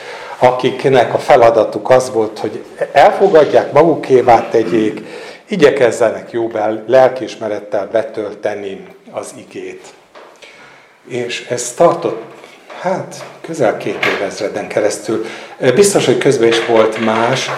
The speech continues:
de most kezdett fölerősíte-, fölerősödni egy új jelenség, és azt gondolom, hogy amikor a kínai gyülibe fölvetették ezt a kérdést, az már ebből táplálkozik.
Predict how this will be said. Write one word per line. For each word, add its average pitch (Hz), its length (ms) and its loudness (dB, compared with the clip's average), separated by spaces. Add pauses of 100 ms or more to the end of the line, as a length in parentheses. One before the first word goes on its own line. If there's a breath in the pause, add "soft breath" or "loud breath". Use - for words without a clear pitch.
(360 loud breath)
de 127 140 6
most 214 400 4
kezdett 139 520 2
fölerősíte-, 110 1080 -2
fölerősödni 113 800 0
egy 98 160 -8
új 113 160 -4
jelenség, 110 800 2 (420 loud breath)
és - 200 2
azt 180 200 6
gondolom, 127 400 4
hogy 120 160 0
amikor 117 360 0
a 107 100 0
kínai 156 340 0
gyülibe 120 380 2
fölvetették 127 880 2
ezt 110 200 -6
a 104 100 -8
kérdést, 123 440 0
az 110 140 0
már 110 180 -2
ebből 104 500 -4
táplálkozik. 101 1040 -6